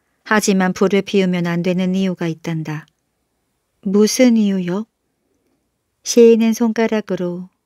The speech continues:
굴뚝을 가리켰습니다. "얼마 전에 작은 새가 저 굴뚝 위에다 집을 짓고 알을 깠단다.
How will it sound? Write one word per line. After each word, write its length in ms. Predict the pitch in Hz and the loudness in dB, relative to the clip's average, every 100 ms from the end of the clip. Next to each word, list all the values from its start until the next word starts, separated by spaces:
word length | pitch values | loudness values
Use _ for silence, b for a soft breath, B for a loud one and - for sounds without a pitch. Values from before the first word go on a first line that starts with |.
| - | -4
굴뚝을 520 | 214 202 214 214 208 | -2 2 2 2 0
가리켰습니다. 1000 | 180 175 - 196 - 196 180 165 165 185 _ _ _ _ _ _ _ _ _ | -2 -6 -6 -8 -6 -6 -4 -6 -8 -10 _ _ _ _ _ _ _ _ _
"얼마 340 | - 202 196 185 | 2 4 4 0
전에 260 | 185 180 | -2 -4
작은 380 | 170 180 175 175 | -4 -6 -4 -6
새가 420 | - 170 160 160 _ _ _ | -8 -10 -10 -12 _ _ _
저 160 | - 196 | 0 0
굴뚝 460 | 208 196 202 196 | 2 0 0 0
위에다 280 | 196 190 180 | 0 -2 -4
집을 380 | 170 185 170 180 | -4 -4 -2 -2
짓고 280 | 180 - 170 | -4 -6 -4
알을 260 | 160 175 | -2 -4
깠단다. 600 | 175 175 - 175 160 151 | -4 -8 -6 -6 -6 -8